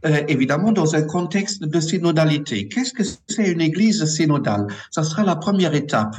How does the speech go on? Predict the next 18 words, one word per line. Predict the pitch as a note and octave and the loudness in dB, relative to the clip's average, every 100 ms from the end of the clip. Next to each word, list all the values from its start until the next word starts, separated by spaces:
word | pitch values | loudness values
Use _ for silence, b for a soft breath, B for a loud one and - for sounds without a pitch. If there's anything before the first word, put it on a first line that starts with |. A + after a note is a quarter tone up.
| A2 | -4
euh, | A2 | -2
du | A2 A2+ | 0 -2
feuille | - C#3+ C3+ | -2 -2 0
de, | B2 A#2 A2+ B _ | 2 0 -2 B _
de, | B2+ | 0
de | A#2 | 2
route. | C3+ B2 A2 - - B B B - | 2 2 0 -4 -14 B B B -2
Alors | D3+ | 2
ensuite | F#3+ G3+ - B3+ - | 2 0 -2 -4 -2
viennent | F#3 F#3 | 0 2
des | D#3 D#3 | 2 0
questions | D#3 D3+ - D#3+ D3 B2+ | 0 -2 -2 0 0 -2
plus | - A3+ G#3 D#3+ D#3 | 0 2 4 2 -2
particulières, | - D#3 D#3 E3 - B2+ G#2 G#2 A2 A3 A3+ - | -2 -2 -2 -6 -2 0 2 2 0 0 -4 -10
trois | - E3 | -6 -4
questions, | D#3 D3+ B2 - D3+ F#3+ | -2 -2 -6 -4 -2 -2
trois | F#3+ C#3+ C3 | -2 -2 0
modules. | A#2 A2 C#3+ A3 A3 | 0 0 0 0 0